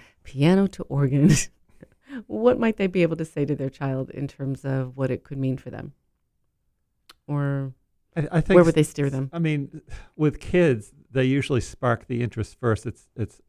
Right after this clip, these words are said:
Speaker 2: often not the parents that say, you know,
Speaker 1: Ah, they
Speaker 2: you
Speaker 1: go
Speaker 2: know,
Speaker 1: s-,
Speaker 2: they,
Speaker 1: hear it.
Speaker 2: they, they are, are exposed to it. And, and honestly, w-, with my kids, I didn't ask them to do a particular instrument. I, you know,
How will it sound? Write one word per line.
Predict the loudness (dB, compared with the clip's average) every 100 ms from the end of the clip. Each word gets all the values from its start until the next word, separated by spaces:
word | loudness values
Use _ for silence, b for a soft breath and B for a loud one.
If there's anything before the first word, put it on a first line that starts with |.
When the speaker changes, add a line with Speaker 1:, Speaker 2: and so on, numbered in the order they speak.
| -2
Speaker 2:
often | -2 0 -2
not | -2 -4
the | -6
parents | -2 -2 -2 -6
that | -12 -12
say, | -8 -6 -8 -10
you | -12 -12
know, | -12 -6
Speaker 1:
Ah, | -4 -4 -6 -4 4
they | 6
Speaker 2:
you | 8
Speaker 1:
go |
Speaker 2:
know, | 6
Speaker 1:
s-, | 4 -6 -4
Speaker 2:
they, | 4 4
Speaker 1:
hear | 6
it. | 4
Speaker 2:
they, | 2
they | 2 2 2
are, | 0 -2 -2 0
are | 0 0
exposed | -2 -2 2 2 0 -4
to | -6
it. | -6 -10 -8
And, | -4 -4 -2
and | -2 -2 0
honestly, | 2 2 0 0 0 -2 _ _ _ _
w-, | -2 0
with | 2 0 0 -18 _ _
my | -4 0 0
kids, | 0 -2 -2 -2 -4
I | -2
didn't | -2 -2 -4 -8 -6
ask | -4 -4 -6 -2
them | -2 0
to | -2
do | 0 0 0
a | -4
particular | -4 -6 -6 -6 -6 -4
instrument. | -6 -8 -10 -12 -12
I, | -12 -12 -12
you | -12
know, | -10 -10